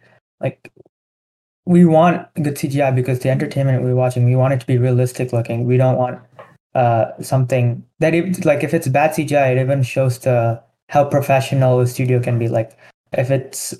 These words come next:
like, scuffed, people, like, will immediately realize that, oh, this is not as big, big or not as, like, interesting because the C G I is scuffed or just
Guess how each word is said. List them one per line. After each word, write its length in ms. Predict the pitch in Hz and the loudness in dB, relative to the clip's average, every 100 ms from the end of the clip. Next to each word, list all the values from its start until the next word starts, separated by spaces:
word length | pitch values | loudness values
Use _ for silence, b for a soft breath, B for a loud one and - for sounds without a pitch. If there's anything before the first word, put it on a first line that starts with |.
| - | -6
like, 160 | 123 | -4
scuffed, 520 | - - 139 - - - - | -4 0 0 0 -6 -12 -6
people, 360 | 139 135 135 | -4 0 0
like, 360 | 127 120 120 - _ _ _ | 2 2 0 -8 _ _ _
will 160 | 147 143 | 0 2
immediately 520 | 135 139 135 - 131 | 2 2 0 0 0
realize 440 | 123 131 123 117 117 | 2 4 2 2 0
that, 220 | 117 - | 0 2
oh, 180 | 127 120 | 2 2
this 160 | - | 0
is 80 | 123 | 2
not 240 | 123 123 | 4 4
as 340 | 120 113 - - _ _ - | 2 0 -4 -16 _ _ 0
big, 280 | 127 123 - - | 2 2 -2 -2
big 380 | 123 127 123 117 | 2 4 4 2
or 220 | 120 113 | 2 2
not 200 | 117 117 | 2 4
as, 160 | 120 117 | 2 2
like, 260 | 113 - _ _ _ - - - | 0 -2 _ _ _ -10 -8 -4
interesting 680 | 143 131 127 123 123 117 117 - _ _ _ _ | 0 2 2 0 0 0 -2 -6 _ _ _ _
because 580 | 131 127 127 123 - - - _ | 4 4 4 0 -6 -16 -18 _
the 120 | - | -2
C 140 | 120 131 | 0 2
G 140 | 123 | 4
I 100 | 120 | 4
is 100 | 113 | 0
scuffed 320 | - 120 - | -2 -4 -2
or 160 | 123 113 | 0 2
just 200 | 123 - | 0 -2